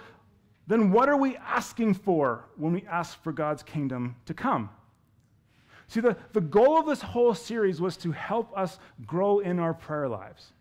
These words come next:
We, we said in the first week, or I confessed and some of you agreed, that we know that prayer is something we should do. We know that it's important,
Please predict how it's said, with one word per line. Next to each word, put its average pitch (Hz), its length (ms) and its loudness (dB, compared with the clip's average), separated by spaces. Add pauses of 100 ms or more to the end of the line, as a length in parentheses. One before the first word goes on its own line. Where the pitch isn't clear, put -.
(240)
We, 160 140 2
we 185 140 0
said 196 220 2
in 196 60 2
the 185 80 2
first 202 260 -2
week, 214 220 -6
or 131 140 -8 (560)
I 127 120 -6
confessed 147 460 -4
and 117 100 -6
some 135 160 -6
of 123 80 -6
you 123 120 -4
agreed, 165 400 -4 (1040)
that 190 240 0 (180)
we 196 140 -2
know 262 300 4
that 208 220 0
prayer 285 320 -2
is 240 100 0
something 247 380 -2
we 214 100 -2
should 139 340 -8
do. 254 420 0 (480)
We 196 140 2
know 269 320 4
that 294 80 0
it's 254 160 -4
important, 233 600 0